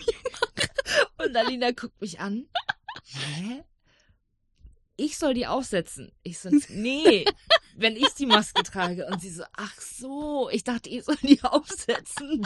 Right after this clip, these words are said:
Speaker 2: Bild von dir machen. Und ich war so, oh, Alina, ey, alle Knöpfe hast du heute auch noch nicht angeschaltet,
Speaker 1: Nee,
Speaker 2: wirklich.
Speaker 1: absolut nicht. Das wird auch heute nicht mehr passieren.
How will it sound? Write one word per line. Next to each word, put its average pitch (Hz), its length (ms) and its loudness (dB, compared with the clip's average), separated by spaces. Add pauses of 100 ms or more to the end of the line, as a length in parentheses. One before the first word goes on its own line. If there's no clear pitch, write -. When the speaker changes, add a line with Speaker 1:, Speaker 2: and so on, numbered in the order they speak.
Speaker 2:
Bild 262 180 -2
von - 320 0
dir 294 120 2 (160)
machen. - 280 -6 (120)
Und 240 80 -14
ich 247 180 -14
war - 200 -2
so, - 240 -14 (600)
oh, - 80 -6 (200)
Alina, 247 400 -6
ey, 160 300 -2 (160)
alle 233 180 0
Knöpfe 254 340 -6
hast 240 180 -4
du 240 60 -4
heute 180 160 -4
auch 113 60 -8
noch 147 100 -10
nicht 131 160 -10
angeschaltet, 156 600 2
Speaker 1:
Nee, 466 80 2 (100)
Speaker 2:
wirklich. - 280 8
Speaker 1:
absolut 370 460 4
nicht. 339 160 12
Das 269 80 6
wird 330 140 4
auch 262 200 4
heute 311 240 8
nicht 311 260 8
mehr 285 160 8
passieren. 254 680 4